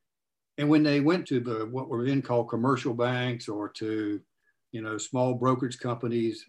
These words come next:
out in the, the country, you know, if you did one deal a year there, you were a hero.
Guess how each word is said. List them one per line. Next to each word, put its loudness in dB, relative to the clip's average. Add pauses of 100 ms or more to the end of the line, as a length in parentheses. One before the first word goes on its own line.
out -4
in -6
the, -6 (100)
the -8
country, -6 (540)
you 0
know, -4
if -6
you -4
did 0
one 2
deal 2
a 0
year 0
there, -4 (160)
you -4
were -4
a -12
hero. -2